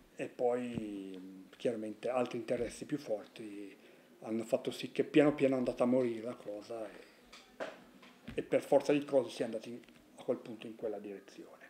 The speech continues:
Cosa è rimasto della, di questo stabilimento che è stato, un po', mm, come abbiamo detto, eh, il perno industriale, economico per molti anni di questa città?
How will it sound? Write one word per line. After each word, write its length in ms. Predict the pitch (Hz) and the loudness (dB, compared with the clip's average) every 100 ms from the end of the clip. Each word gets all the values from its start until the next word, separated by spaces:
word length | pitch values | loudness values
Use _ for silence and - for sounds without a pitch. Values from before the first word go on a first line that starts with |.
| - | -6
Cosa 240 | - 185 196 | 4 10 12
è 20 | |
rimasto 500 | 165 147 123 - 123 | 12 10 6 2 4
della, 640 | 127 127 120 117 107 107 - - - - | 8 8 6 4 0 -6 -14 -20 -20 -20
di 100 | - | -6
questo 280 | 143 151 - | 2 2 2
stabilimento 600 | 135 147 139 143 156 160 131 | 2 6 8 10 10 10 6
che 100 | 123 | -2
è 20 | |
stato, 400 | - 135 120 127 | 2 2 2 -2
un 140 | 113 | -8
po', 80 | 139 | -8
mm, 300 | 123 113 110 - - - | -6 -4 -6 -8 -18 -16
come 680 | - 131 117 117 110 104 104 - | -4 -2 0 -2 -4 -8 -12 -12
abbiamo 300 | 107 117 117 | -8 -4 2
detto, 760 | 127 127 - - 127 117 117 - | 6 6 2 -8 -4 -4 -6 -10
eh, 760 | 113 107 101 98 95 - - 127 | -8 -6 -6 -8 -8 -8 -8 -8
il 80 | |
perno 520 | 113 - 139 139 127 127 | -10 10 12 12 10 2
industriale, 920 | 120 117 - 113 117 139 139 127 117 | -2 -6 -4 2 6 8 8 6 2
economico 680 | - 120 120 127 123 - | -4 -4 0 2 0 -4
per 240 | 117 131 117 | 2 2 8
molti 420 | 139 131 - 127 | 8 8 4 2
anni 300 | 123 117 110 | 2 2 -4
di 120 | 107 | -8
questa 260 | 113 113 104 | -10 -10 -6
città? 380 | - 107 - | -6 -6 -10